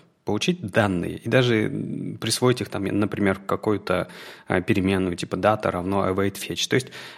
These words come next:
а, ну, грубо говоря, можно сказать, что вся эта, э,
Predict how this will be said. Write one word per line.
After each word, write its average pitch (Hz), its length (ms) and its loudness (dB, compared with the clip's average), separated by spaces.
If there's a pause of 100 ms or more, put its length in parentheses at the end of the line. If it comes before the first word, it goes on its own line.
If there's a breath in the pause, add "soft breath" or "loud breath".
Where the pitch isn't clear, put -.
а, 107 320 0 (160)
ну, 135 120 4
грубо 139 440 4
говоря, 131 340 4
можно 127 240 6
сказать, 123 300 0
что - 160 -2
вся 120 320 4
эта, 95 400 0 (100)
э, 101 80 -4